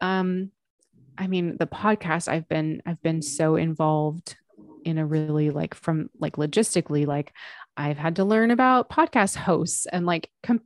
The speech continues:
compare and, and vet different podcast host platforms and, um, and then, like, learn by doing, which has been really thrilling. Like, it's been a while <laughs> since I've had a new project where, like,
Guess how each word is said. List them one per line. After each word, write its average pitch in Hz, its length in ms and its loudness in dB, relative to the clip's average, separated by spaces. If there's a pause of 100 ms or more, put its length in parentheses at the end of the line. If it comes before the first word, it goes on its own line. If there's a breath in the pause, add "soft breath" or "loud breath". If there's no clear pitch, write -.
(200)
compare 214 800 6
and, 175 300 0
and 180 220 -2
vet 185 220 2
different 202 400 -4 (420 loud breath)
podcast 196 460 0
host - 340 0
platforms 170 720 0
and, 165 500 -6 (140)
um, 160 360 -6 (340)
and 175 180 0
then, 175 140 0
like, 170 180 0
learn 175 380 4
by 165 160 2
doing, 196 420 4
which - 160 -4
has 196 140 -2
been 285 140 6
really 302 200 8
thrilling. 185 460 4
Like, 156 160 -2
it's 175 100 -4
been 196 140 2
a 185 40 6
while 180 240 6
<laughs> - 120 -2
since 202 180 0
I've 196 220 0 (340 loud breath)
had 196 160 0
a 185 80 0
new 170 240 -2
project 160 480 -2
where, 156 100 -2
like, 151 300 -2